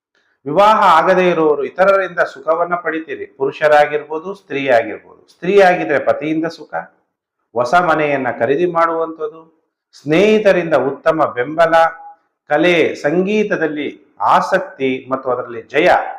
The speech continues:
ಇನ್ನು ವಿದ್ಯಾರ್ಥಿಗಳು ಕೇಳ್ತೀರಾ, "ಗುರುಜಿ, ನಮ್ಗೆಲ್ಲ ಎಕ್ಸಾಮ್ ಇದೆ, ನಾವು ಪಾಸ್ ಆಗ್ತೀವ?" ಶುಕ್ರನು ಕೂಡ ಗುರುವಿನಂತೆ ಶುಭ ಗ್ರಹ ಆಗಿರೋದ್ರಿಂದ ನಿಮಗೆ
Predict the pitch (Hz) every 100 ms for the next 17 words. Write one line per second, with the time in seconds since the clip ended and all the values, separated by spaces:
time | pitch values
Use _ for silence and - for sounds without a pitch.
0 | - _ 151 151 151 202 214 220 202 190
1 | 175 165 160 156 139 147 180 175 190 170
2 | 156 160 151 - 175 160 156 151 143 151
3 | 160 156 - 139 131 - 139 185 190 208
4 | 202 180 175 165 117 - - - 113 165
5 | 214 202 180 170 - 151 190 170 156 147
6 | 139 135 135 123 120 117 143 107 - -
7 | _ 120 165 202 175 147 123 -